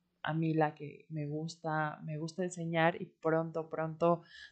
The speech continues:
tal vez me anime a empezar a enseñar Sekem Seichim, porque también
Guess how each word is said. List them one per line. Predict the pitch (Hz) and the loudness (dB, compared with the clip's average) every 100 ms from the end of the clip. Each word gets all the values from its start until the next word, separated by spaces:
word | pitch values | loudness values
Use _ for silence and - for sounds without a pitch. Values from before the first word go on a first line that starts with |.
| _ | _
tal | 160 | 2
vez | 160 165 170 | 4 2 2
me | |
anime | 160 156 156 156 156 - | 0 0 0 0 0 -2
a | 165 | -6
empezar | 147 147 151 151 | -6 -6 -2 0
a | 156 | -2
enseñar | 147 139 143 143 151 | -2 -4 -2 0 -2
Sekem | 151 151 151 147 | -4 -8 -10 -12
Seichim, | - 156 - 180 175 | -6 -6 -2 -4 -4
porque | 185 - | -8 -12
también | - 131 139 | -18 -20 -18